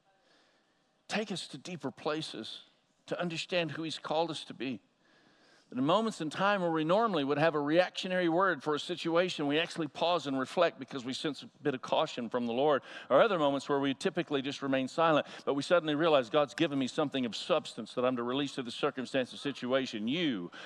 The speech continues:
are the gate. You are the house of God. You are the gate of heaven.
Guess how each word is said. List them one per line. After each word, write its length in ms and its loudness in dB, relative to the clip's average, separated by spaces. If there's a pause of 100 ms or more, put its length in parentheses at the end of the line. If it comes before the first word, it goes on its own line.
(140)
are 140 6
the 100 -2
gate. 300 2
You 180 -2
are 140 4
the 140 2
house 280 -2
of 80 -10
God. 220 2
You 160 -2
are 80 0
the 100 -4
gate 440 0 (300)
of 140 -2
heaven. 240 2